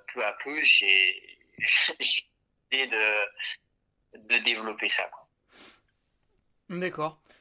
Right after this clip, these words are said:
Speaker 2: Ah, du coup, ce que t'as, ce que t'as vraiment aimé dans, dans ce métier, c'est qu'en fait, toi, ça t'a apporté une compréhension, peut-être par rapport à tes premiers entraîneurs. Et puis après, euh, l'intérêt de la transmission,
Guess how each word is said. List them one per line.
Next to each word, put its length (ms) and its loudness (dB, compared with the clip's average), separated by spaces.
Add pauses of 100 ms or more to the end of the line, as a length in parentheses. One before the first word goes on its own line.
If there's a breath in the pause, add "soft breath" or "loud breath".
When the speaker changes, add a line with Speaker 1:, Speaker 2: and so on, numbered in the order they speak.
Speaker 2:
Ah, 140 0
du 100 -4
coup, 160 -12
ce 80 -14
que 80 -10
t'as, 380 -6
ce 80 -16
que 80 -12
t'as 140 -2
vraiment 300 0
aimé 340 -2
dans, 520 -10
dans 220 -8
ce 100 -12
métier, 320 -8
c'est 140 -12
qu'en 160 -8
fait, 220 -8
toi, 140 -4
ça 140 -10
t'a 140 -6
apporté 280 -10
une 120 -8
compréhension, 680 -6
peut-être 320 -6
par 120 -2
rapport 280 -2
à 60 -4
tes 120 -8
premiers 440 6
entraîneurs. 480 -8 (880 soft breath)
Et 140 -12
puis 200 -12
après, 440 -6
euh, 240 -12 (560)
l'intérêt 420 -8
de 60 -12
la 100 -10
transmission, 760 -12